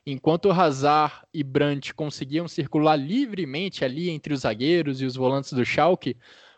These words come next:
quando algum jogador do Bayern de Munique tentava receber a bola nesse espaço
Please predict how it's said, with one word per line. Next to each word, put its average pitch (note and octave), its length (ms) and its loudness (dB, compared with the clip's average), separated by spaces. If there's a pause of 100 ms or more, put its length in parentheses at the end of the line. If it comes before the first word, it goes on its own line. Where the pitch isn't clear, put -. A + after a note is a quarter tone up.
quando D#3+ 180 4
algum D3+ 300 4
jogador F#3 440 6
do F3 80 4
Bayern E3 280 0
de E3+ 80 -2
Munique D#3 400 -4
tentava D#3+ 500 2
receber D#3+ 460 0
a D3 80 2
bola D3 320 2
nesse D3 260 -4
espaço C#3 800 -2